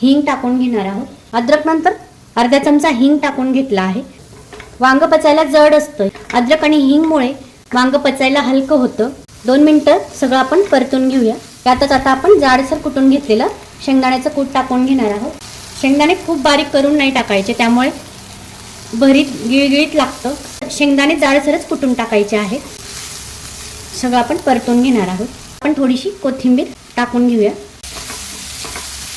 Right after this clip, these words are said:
वांगी टाकून घेऊया. मीठ. भरीत आपण परतून घेणार आहोत.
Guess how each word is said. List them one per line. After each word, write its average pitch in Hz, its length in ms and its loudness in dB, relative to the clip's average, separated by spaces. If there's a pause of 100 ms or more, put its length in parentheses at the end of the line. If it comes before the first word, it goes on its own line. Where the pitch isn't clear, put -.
(1200)
वांगी 240 300 2
टाकून 240 360 0
घेऊया. 220 240 -2 (440)
मीठ. 240 180 0 (540)
भरीत 262 260 -2
आपण 277 180 -2 (360)
परतून 269 380 0
घेणार 226 240 0
आहोत. 190 220 -6